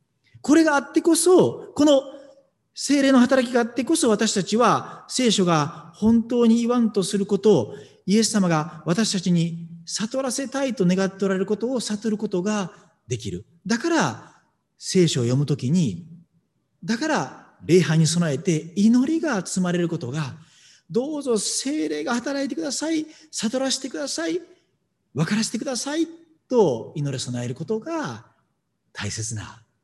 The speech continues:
わけですね。二十八節から。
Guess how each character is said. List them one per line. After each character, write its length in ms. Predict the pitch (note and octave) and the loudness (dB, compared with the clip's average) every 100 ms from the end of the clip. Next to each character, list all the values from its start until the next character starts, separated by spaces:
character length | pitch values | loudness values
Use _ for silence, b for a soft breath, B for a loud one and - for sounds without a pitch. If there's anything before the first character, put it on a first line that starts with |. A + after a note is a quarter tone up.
| _ - | _ -20
わ 80 | D#2 | -20
け 80 | |
で 80 | D#2 | -20
す 160 | - B2+ | -18 -14
ね。 160 | C#3+ E3+ _ _ _ _ _ _ _ _ _ _ _ _ _ _ _ _ _ _ _ _ _ _ _ _ _ _ _ _ _ _ _ _ _ _ _ _ _ _ _ _ _ _ D#3+ | -14 -16 _ _ _ _ _ _ _ _ _ _ _ _ _ _ _ _ _ _ _ _ _ _ _ _ _ _ _ _ _ _ _ _ _ _ _ _ _ _ _ _ _ _ 2
二 80 | |
十 140 | D3+ A#2+ | 4 2
八 100 | A#2+ | -2
節 220 | A#2+ - | -6 -8
か 80 | |
ら。 100 | G#2 | -10